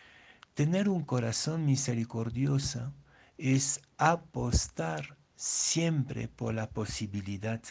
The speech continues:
de una reconciliación, de un retorno al diálogo. Y me van a decir, "Pero entonces, este, ya no,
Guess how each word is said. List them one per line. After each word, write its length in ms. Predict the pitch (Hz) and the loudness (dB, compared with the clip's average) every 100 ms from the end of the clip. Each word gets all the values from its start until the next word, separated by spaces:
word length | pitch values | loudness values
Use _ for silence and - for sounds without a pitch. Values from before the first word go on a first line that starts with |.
| - - - - _ - | -20 -20 -20 -20 _ -8
de 420 | 95 113 123 - - | 0 0 0 -4 -12
una 720 | - 123 131 120 113 113 117 - | 0 2 4 2 2 0 -2 -6
reconciliación, 1120 | 95 101 104 95 - 107 98 98 - 139 139 | -4 -2 -2 -4 -4 -4 -4 -4 -2 2 2
de 100 | 107 | 2
un 220 | 117 139 135 | 2 4 2
retorno 920 | 107 110 - 143 143 135 113 107 - - - - - | 0 -6 -4 0 0 0 -2 -4 -6 -14 -20 -20 -6
al 320 | 143 107 104 | -2 0 0
diálogo. 680 | 110 107 98 95 95 - 95 _ _ _ _ _ - _ - - - | 0 0 0 -4 -8 -10 -16 _ _ _ _ _ -20 _ -20 -12 2
Y 40 | |
me 120 | 113 139 | 4 6
van 180 | 208 | 8
a 80 | 208 | 6
decir, 340 | 127 110 143 143 | 4 2 0 0
"Pero 160 | 151 | 0
entonces, 720 | 175 175 208 - 165 147 - - - - - | 0 0 -2 -2 -4 -4 -8 -12 -20 -16 -6
este, 480 | 127 - - 131 123 | -4 -4 -2 0 2
ya 180 | 156 | 2
no, 200 | 180 175 | 2 -2